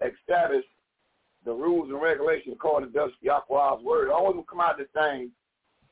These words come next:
we have to be diverse in Yahweh's word. I need a precept on that, Brother Joe. We go on to the book of Psalms.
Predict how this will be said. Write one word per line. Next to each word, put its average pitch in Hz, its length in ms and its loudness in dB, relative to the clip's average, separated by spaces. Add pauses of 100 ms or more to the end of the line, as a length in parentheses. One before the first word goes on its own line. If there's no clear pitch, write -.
(400)
we 127 140 -2
have 160 200 2
to 120 80 -16
be 135 340 -6 (1120)
diverse 139 540 0 (100)
in 110 140 -10
Yahweh's 135 680 0
word. 127 380 -2 (760)
I - 120 0
need 403 160 0
a 156 80 0 (100)
precept - 400 -2
on 139 160 0
that, 123 200 0
Brother 135 220 -2
Joe. 147 400 2 (1500)
We 151 140 -6
go 202 160 2
on 196 340 2
to 185 440 0 (220)
the 226 80 -8
book 240 260 0
of - 180 -4
Psalms. 156 560 0